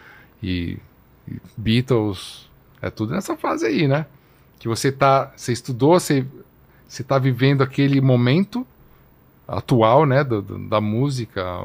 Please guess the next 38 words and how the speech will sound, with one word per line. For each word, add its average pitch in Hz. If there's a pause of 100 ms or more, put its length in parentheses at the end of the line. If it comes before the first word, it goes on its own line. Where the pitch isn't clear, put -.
ou 101
da 101
arte, 101 (360)
e 110
você 104
coloca 113 (280)
a -
tua 113
identidade, 110
se -
você 104
consegue 104
fazer 101
isso, 139 (360)
vai 98
tá 110
moderno 113 (400)
e 117
vai 101
tá 117
com 123
uma 117
identidade 110
nova. 92 (840)
E 101
aí 90
você 92
consegue 98 (360)
se -
sobressair. 92 (120)
A -
maioria 92
dos 104
álbuns, 107
a 151
galera 110
era 165
nova. 98